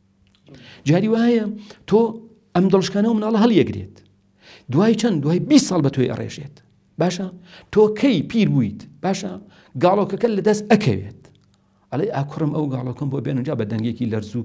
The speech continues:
کۆک و هین و ئێلێت و کۆکە و نازام چی و کە تۆ پیس و پۆخڵی بالفعل لەو کاتە لە پیری و لە هینە."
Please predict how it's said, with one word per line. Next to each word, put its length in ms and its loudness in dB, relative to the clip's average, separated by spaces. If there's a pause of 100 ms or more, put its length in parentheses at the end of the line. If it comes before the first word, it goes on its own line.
کۆک 240 -4
و 100 -4
هین 120 -4
و 120 -2
ئێلێت 340 -4
و 140 -8
کۆکە 240 -2
و 180 -2
نازام 300 -6
چی 80 -6
و 60 -2 (220)
کە 100 -4
تۆ 60 -4 (120)
پیس 160 0
و 100 0
پۆخڵی 280 0
بالفعل 300 -6
لەو 140 -6
کاتە 220 -12
لە 100 -14
پیری 220 -6
و 20 -2
لە 140 -6
هینە." 200 -10